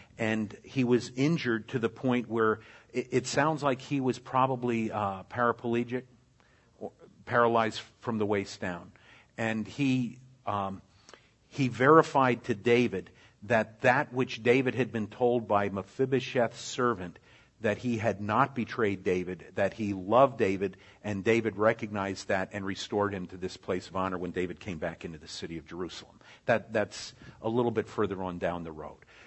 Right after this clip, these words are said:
But that gives you a little idea about this man Mephibosheth. David, do you remember, ju-, isn't it amazing how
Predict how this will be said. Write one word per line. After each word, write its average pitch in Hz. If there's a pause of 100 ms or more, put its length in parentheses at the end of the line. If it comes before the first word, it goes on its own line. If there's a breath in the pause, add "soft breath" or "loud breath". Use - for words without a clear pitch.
(140 loud breath)
But 104
that 127
gives 135
you 135
a -
little 117
idea 110
about 92
this -
man 95
Mephibosheth. 90 (380 loud breath)
David, 143
do 143 (480 soft breath)
you 180
remember, 208 (100)
ju-, 175 (1300 soft breath)
isn't 247
it 208
amazing 143
how 113